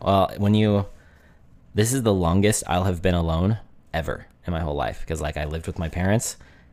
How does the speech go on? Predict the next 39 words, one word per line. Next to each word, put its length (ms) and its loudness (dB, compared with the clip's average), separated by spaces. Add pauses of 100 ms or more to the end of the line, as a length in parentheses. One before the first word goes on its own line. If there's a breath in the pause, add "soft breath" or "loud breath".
and 160 -2
then 240 0
when 100 0
I 80 -2
first 240 -2
moved 160 2
out 80 4
of 40 2
my 100 2
parents' 260 2
house, 180 0
I 60 -2
moved 240 -4
to 60 -4
North 180 -4
Carolina, 380 -4
and 160 0
I 40 -2
had 160 -2
five 300 -2
roommates. 460 -2 (380 loud breath)
And 140 -4
then 100 0
I 80 0
went 200 -4
back 200 -2
to 80 -6
my 100 0
parents' 280 -2
house, 240 4
and 120 0
then 60 2
I 80 2
was 120 0
on 140 4
the 60 2
mission, 420 4 (140)
and 120 0
you 80 2